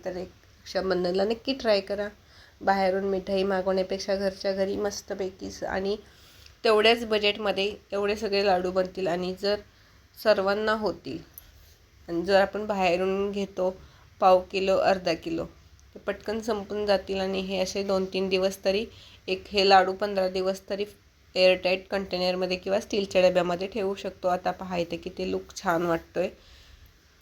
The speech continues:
आता एक तोडून दाखवते मी. पहिल्यांदा एक देवाला नैवेद्य ठेवायचा. कोणताही गोड पदार्थ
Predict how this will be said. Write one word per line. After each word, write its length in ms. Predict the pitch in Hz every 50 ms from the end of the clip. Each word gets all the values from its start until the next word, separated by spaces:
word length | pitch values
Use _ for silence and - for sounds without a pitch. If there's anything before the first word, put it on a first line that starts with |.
| _ _ - _ _ _ _ _ _ _ _ _ _ _
आता 220 | - 175 - -
एक 200 | 185 185 190 190 - -
तोडून 360 | 202 190 185 185 185 196 196
दाखवते 500 | 185 180 180 - - 175 175 - 185 180
मी. 140 | 190 208 240 262 - - - - - - - - -
पहिल्यांदा 360 | 196 185 180 180 180 185 185
एक 120 | 185 190 190
देवाला 320 | 190 190 185 175 175 180
नैवेद्य 400 | 185 196 190 180 180 180 180 175
ठेवायचा. 540 | 175 - 226 208 151 127 143 156 - 185 190 190 - -
कोणताही 400 | - 190 185 180 185 185 190 196
गोड 220 | 190 196 190 185
पदार्थ 400 | 185 - 196 190 185 180 175 -